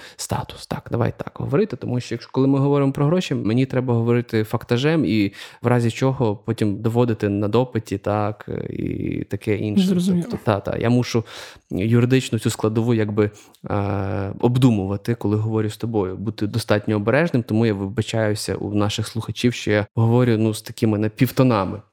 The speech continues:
Speaker 1: І в них просто постійно росли апетити ще до війни, так? Вони хотіли впливати серйозно на регіональну політику, тому що, наприклад, "За майбутнє" має свої великі представництва у обласних радах, зокрема на Волині, в Івано-Франківську.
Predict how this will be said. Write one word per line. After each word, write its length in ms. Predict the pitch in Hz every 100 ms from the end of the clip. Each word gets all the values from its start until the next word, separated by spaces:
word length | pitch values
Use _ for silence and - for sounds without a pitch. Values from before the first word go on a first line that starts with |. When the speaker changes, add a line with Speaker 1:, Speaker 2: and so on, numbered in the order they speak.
| _ _ _ _ -
Speaker 1:
І 280 | 139 170 165 135
в 40 |
них 160 | 165 -
просто 300 | 175 - 160
постійно 400 | 160 - 160 147
росли 280 | 143 156
апетити 440 | 135 147 - 208 143
ще 180 | - 110
до 120 | 110
війни, 360 | 110 107 92
так? 300 | - 110 135
Вони 160 | 117 135
хотіли 340 | 127 120 135
впливати 480 | 120 113 110 123 104 -
серйозно 340 | 113 117 123
на 100 | 110 107
регіональну 540 | 110 110 110 113 110
політику, 540 | - 104 98 - -
тому 240 | - 98 101
що, 120 | 101
наприклад, 360 | 98 104 101 101
"За 100 | 107
майбутнє" 460 | 107 139 208 156
має 400 | 113 110 139 117 -
свої 440 | 107 110 131 127
великі 380 | 113 113 127 -
представництва 720 | 110 110 107 117 123 - 107 -
у 300 | 117 113 110
обласних 440 | 113 117 117 117 101
радах, 420 | 90 92 - -
зокрема 360 | 107 107 104
на 100 | 101
Волині, 560 | 104 110 98 98 101 95
в 20 | 104
Івано-Франківську. 920 | 104 104 104 104 101 101 98 -